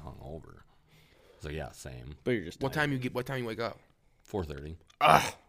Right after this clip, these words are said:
Speaker 2: So just three hours.
Speaker 1: Yeah.
Speaker 2: Sick.
Speaker 1: Yeah, it was
Speaker 3: Not
Speaker 1: bad.
Speaker 3: good, not
Speaker 1: Yeah.
Speaker 3: good,
Speaker 1: It
Speaker 3: not
Speaker 1: wa-,
Speaker 3: good.
Speaker 1: it was less than ideal. I was not
Speaker 2: Killing
Speaker 1: a,
Speaker 2: yourself.
Speaker 1: I was not a, like, a very in tune human at that point.
Speaker 3: Remember, I don't know if you ever did that, but imagine doing that and being hungover.
Speaker 1: Oh,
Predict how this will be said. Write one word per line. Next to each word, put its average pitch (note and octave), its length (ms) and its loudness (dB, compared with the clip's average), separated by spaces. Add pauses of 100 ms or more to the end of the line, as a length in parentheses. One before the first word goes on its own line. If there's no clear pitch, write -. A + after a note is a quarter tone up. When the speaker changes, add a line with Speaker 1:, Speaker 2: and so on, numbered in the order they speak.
(160)
Speaker 2:
So C#3+ 120 6
just C3 200 2
three G2+ 200 -4
hours. - 300 -14
Speaker 1:
Yeah. F2+ 120 -8 (460)
Speaker 2:
Sick. - 440 -16
Speaker 1:
Yeah, E2+ 180 -6
it - 20 -14 (180)
was F2 80 -4
Speaker 3:
Not G2+ 120 -2
Speaker 1:
bad. - 40 -4
Speaker 3:
good, A2+ 280 -2
not G#2 100 0
Speaker 1:
Yeah. A2 100 4
Speaker 3:
good, G#2 200 0
Speaker 1:
It A#2 40 2
Speaker 3:
not C#3 120 8
Speaker 1:
wa-, D3+ 60 6
Speaker 3:
good. - 100 0
Speaker 1:
it D3+ 40 8
was D3+ 220 6 (160)
less C#3 260 8
than C#3 80 0
ideal. A#2+ 280 8
I G#2+ 60 10
was A2+ 180 6
not A2+ 360 6 (240)
Speaker 2:
Killing C3+ 240 6
Speaker 1:
a, A#2 40 0
Speaker 2:
yourself. - 340 -8
Speaker 1:
I G#2+ 100 4
was A2+ 140 4
not G2+ 320 4
a, F#2 60 -2
like, F#2 240 4
a - 20 0
very F2 320 0
in F2 140 -4
tune F2 280 -4
human C#2+ 460 -6 (160)
at - 80 -12
that D2 200 -8
point. B1+ 260 -12
Speaker 3:
Remember, D#3 360 4 (480)
I A2 80 -2
don't A#2+ 100 4
know A2 60 0
if G2+ 80 -4
you A2 100 2
ever F#2 100 -2
did G#2+ 200 -6
that, B1+ 260 -8
but C2 180 -10 (1120)
imagine A2 240 0
doing A#2 180 0
that A2+ 200 -2 (200)
and G2+ 240 -4
being B2 160 2
hungover. C3 440 0 (760)
Speaker 1:
Oh, - 300 4